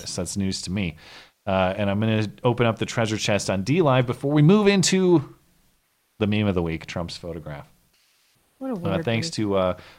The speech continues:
Speaker 1: Winter and the Nan, I can't read your full <laughs> name, over on D Live for supporting the show. Uh, treasure chest opening in thirty for you guys. So thanks for hanging out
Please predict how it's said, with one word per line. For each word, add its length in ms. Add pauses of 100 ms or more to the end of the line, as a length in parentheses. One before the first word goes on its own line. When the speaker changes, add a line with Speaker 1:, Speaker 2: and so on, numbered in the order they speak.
Speaker 1:
Winter 600
and 520 (200)
the 200
Nan, 500 (180)
I 60
can't 240
read 140
your 80
full 260
<laughs> 60
name, 120
over 220
on 80
D 160
Live 220
for 100
supporting 400
the 60
show. 260 (460)
Uh, 280
treasure 300
chest 320
opening 400
in 160
thirty 500
for 200
you 120
guys. 280
So 120
thanks 220
for 100
hanging 240
out 340